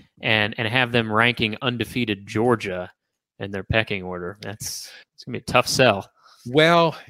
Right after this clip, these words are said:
Speaker 2: yeah, and it's kinda sad. I, I never thought I would be, uh, faulted for not being Southern enough, but that's what this ballot looks like.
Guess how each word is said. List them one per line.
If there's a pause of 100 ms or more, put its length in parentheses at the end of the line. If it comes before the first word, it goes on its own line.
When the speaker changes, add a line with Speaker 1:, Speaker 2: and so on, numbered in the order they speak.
(120)
Speaker 2:
yeah,
and
it's
kinda
sad.
I, (880)
I
never
thought
I
would
be,
uh, (100)
faulted
for
not
being
Southern
enough, (100)
but (640)
that's
what
this
ballot
looks
like.